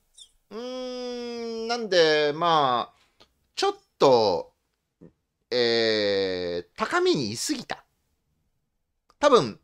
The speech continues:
どれだけボンクラの東大生でも、新聞の一面見た瞬間、ちょっと、あの、目がクラクラするっていう人はいないと思うんですよ。東大生だったらね。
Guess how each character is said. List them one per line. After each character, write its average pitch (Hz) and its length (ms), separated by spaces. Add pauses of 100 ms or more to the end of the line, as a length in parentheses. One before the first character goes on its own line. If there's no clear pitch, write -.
(160)
ど 170 120
れ 339 80
だ 349 80
け - 120
ボ 156 160
ン 185 100
ク 208 100
ラ 202 80
の 196 100
東 202 200
大 202 180
生 117 220
で 101 100
も、 110 340 (160)
新 277 360
聞 302 120
の 277 140
一 277 220
面 285 160
見 294 80
た 247 100
瞬 214 240
間、 214 220
ち - 60
ょ 220 40
っ - 100
と、 131 400
あ 131 80
の、 127 200
目 156 160
が 131 100
ク - 80
ラ 139 100
ク 113 100
ラ 104 80
す - 120
る 110 40
っ - 20
て 127 120
い 123 40
う - 120
人 254 180
は 156 100
い 131 40
な 131 120
い 123 60
と 85 100
思 82 100
う 90 40
ん 76 40
で - 60
す - 60
よ。 80 60
東 143 160
大 151 140
生 123 160
だ 78 80
っ - 60
た - 80
ら 90 80
ね。 202 160